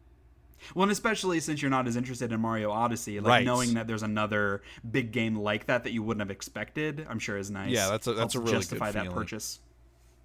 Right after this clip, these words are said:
Speaker 1: Yeah. So, I mean, those are all the big hits from Nintendo. Obviously, they had a much shorter conference, fewer games to talk about. Um, a little, I wouldn't say, like, underwhelming overall, 'cause, like, I'm glad that they're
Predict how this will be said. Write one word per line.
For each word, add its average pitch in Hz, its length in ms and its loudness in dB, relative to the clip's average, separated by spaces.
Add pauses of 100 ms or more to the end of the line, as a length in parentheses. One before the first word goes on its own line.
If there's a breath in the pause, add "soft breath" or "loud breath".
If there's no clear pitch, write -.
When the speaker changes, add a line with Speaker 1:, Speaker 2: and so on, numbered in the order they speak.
(260)
Speaker 1:
Yeah. 110 200 -8 (460 loud breath)
So, 156 320 4
I 151 80 0
mean, 151 120 2
those 151 160 2
are 160 60 4
all 151 100 4
the 135 120 4
big 123 300 0
hits 127 180 -2
from 117 160 -2
Nintendo. 113 400 0
Obviously, 113 400 0
they 107 80 -2
had 107 120 0
a 101 40 -4
much 101 220 -4
shorter 107 600 2
conference, 107 760 -2
fewer 113 260 0
games 104 220 -4
to 104 80 -10
talk 107 260 -2
about. 104 400 -2 (340 loud breath)
Um, 101 500 -2 (800 loud breath)
a 147 60 -2
little, 151 520 4 (560)
I 165 40 -4
wouldn't 190 220 4
say, 160 100 0
like, 131 180 2
underwhelming 117 640 2
overall, 127 460 2
'cause, 131 120 -2
like, 120 120 0
I'm 113 160 0
glad 107 460 2
that 113 160 -6
they're 107 340 0